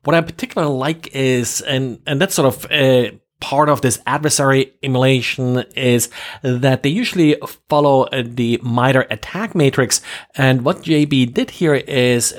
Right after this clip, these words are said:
to use the mitre attack navigator to really show how these different tools cover different parts of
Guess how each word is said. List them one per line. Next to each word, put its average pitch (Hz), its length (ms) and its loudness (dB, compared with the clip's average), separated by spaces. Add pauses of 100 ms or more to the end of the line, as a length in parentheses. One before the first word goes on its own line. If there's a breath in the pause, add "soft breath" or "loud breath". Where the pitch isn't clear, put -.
to 131 100 -12
use 135 280 0
the 117 300 -2
mitre 131 400 2
attack 113 540 -2
navigator 139 800 2 (360 loud breath)
to 131 400 0
really 233 240 -2
show 139 400 0
how 151 260 0
these 151 200 2
different 131 400 -2
tools 127 420 -2 (320 loud breath)
cover 139 560 0
different 131 340 0
parts 120 580 0 (160)
of 113 340 0